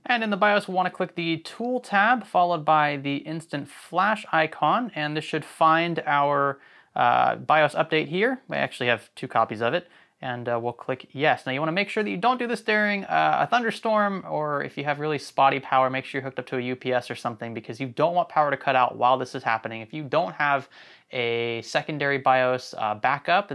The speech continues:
then you're gonna have a bricked board if this gets interrupted. So we'll click yes, and we'll let this thing run through its paces without touching anything. Now, once it's completed, it may reset a few times. Just let it do its thing. Eventually, you'll either get into, uh, Windows if you have Windows installed, or you'll just get back into the bios,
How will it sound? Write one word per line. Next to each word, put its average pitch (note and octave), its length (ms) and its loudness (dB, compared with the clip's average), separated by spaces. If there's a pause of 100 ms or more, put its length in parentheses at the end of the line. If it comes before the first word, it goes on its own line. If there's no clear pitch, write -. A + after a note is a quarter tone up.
then B2+ 420 -4 (360)
you're C#3 120 -2
gonna D3 120 -2
have D#3 120 -6
a C3+ 40 -6
bricked C#3 300 -6
board A2+ 420 -2
if A2 200 -8
this - 180 -8
gets G#2+ 200 -12
interrupted. G#2+ 580 -10
So A#2+ 140 -4
we'll A#2+ 140 -4
click D#3 260 -6
yes, G#3 420 -2
and C#3+ 260 -4
we'll C3 140 -2
let D#3 140 0
this - 180 -10
thing E3 340 -6 (240)
run G#3+ 240 0
through A3 120 -2
its G#3+ 100 -2
paces F3 400 -4
without D#3+ 300 -2
touching D3+ 380 -8
anything. B2 560 -8
Now, E3+ 140 4
once G3+ 220 0
it's C4 140 -4
completed, G3 440 -2
it D#3+ 80 -4
may G3+ 140 -2
reset G3 340 -4
a F3+ 40 -6
few E3+ 200 -4
times. C#3+ 480 -4
Just D#3+ 280 -6
let E3 140 0
it D3+ 140 -4
do D3 160 -2
its C#3 180 -6
thing. C3 360 -4
Eventually, D3 640 -4
you'll C3+ 100 -2
either C3 240 -2
get B2+ 260 -4
into, C3+ 640 -6
uh, A#2 400 -2
Windows F#3 500 -4
if C3+ 80 -12
you C3+ 40 -4
have B2 100 -4
Windows C3 280 -6
installed, B2 500 -2
or C3 100 -2
you'll B2+ 100 0
just A#2+ 180 -10
get - 160 -8
back A#2 240 -6
into B2+ 240 -10
the A#2 80 -10
bios, A#2 500 -2